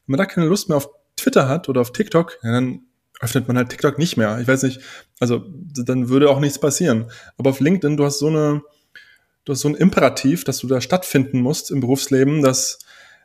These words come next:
ähm, ich denke, <laughs> wenn die schon gegen ihren Willen auf LinkedIn bleiben, die Menschen, dann, ähm, ja, dann hast du es echt geschafft. Und deswegen denke ich, dass es eher noch relevanter wird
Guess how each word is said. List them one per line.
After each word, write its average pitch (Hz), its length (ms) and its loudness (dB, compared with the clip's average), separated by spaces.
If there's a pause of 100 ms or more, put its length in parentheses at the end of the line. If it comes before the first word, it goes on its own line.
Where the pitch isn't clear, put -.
(120)
ähm, 123 720 -2 (120)
ich 123 140 -12
denke, 139 440 4 (420)
<laughs> 185 420 -2
wenn 127 240 -2
die 127 80 0
schon 131 180 -2
gegen 139 220 4
ihren 127 240 2
Willen 139 220 4
auf 117 140 -4
LinkedIn 123 320 -2
bleiben, 139 420 2
die 127 80 2
Menschen, 120 440 -2
dann, 117 420 -4
ähm, 123 240 -8
ja, 123 140 -6
dann 127 100 -4
hast 135 180 0
du 135 40 -6
es 131 80 -6
echt 135 180 -2
geschafft. - 380 0 (380)
Und 120 200 0 (380)
deswegen 123 280 0
denke 123 160 2
ich, - 60 -16
dass 123 140 -2
es 120 100 -6
eher 131 140 0
noch 123 160 -2
relevanter 123 480 0
wird 117 280 -2